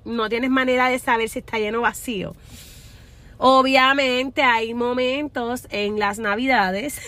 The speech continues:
<laughs> que tú no te puedes meter un mall porque vas a perder la puta chaveta. Eso es, ci-, no es ni ciencia, es estudios basados en mi experiencia como trabajadora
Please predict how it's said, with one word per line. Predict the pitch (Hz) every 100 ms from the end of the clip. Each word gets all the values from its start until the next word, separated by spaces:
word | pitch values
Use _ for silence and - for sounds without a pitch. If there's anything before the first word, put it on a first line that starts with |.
| 302 - 254 -
<laughs> | - - - -
que | 285 262
tú | 277 269 320 370 - -
no | 254 254 240
te | 247
puedes | 247 262 247
meter | 262 247 262
un | 302
mall | 330 370
porque | 320 254 269
vas | 240 254
a | 247
perder | 254 269 339
la | 339
puta | 247 226 202
chaveta. | - 311 240 170 202 185 160 - - - - - -
Eso | 214 240 262 - 302
es, | 320 294 302 359 - -
ci-, | 277 254 269
no | 269 269
es | 302 311
ni | 302 285
ciencia, | 247 233 247 247 233 208
es | 233 285 -
estudios | 247 233 - 254 269 285 320 349 349 - - - -
basados | 196 214 214 233 214 254 311
en | 247 208
mi | 208
experiencia | 262 262 262 214 202 202 - 165 147 - - - - - -
como | 269 240
trabajadora | 226 226 208 220 214 202 220 294 370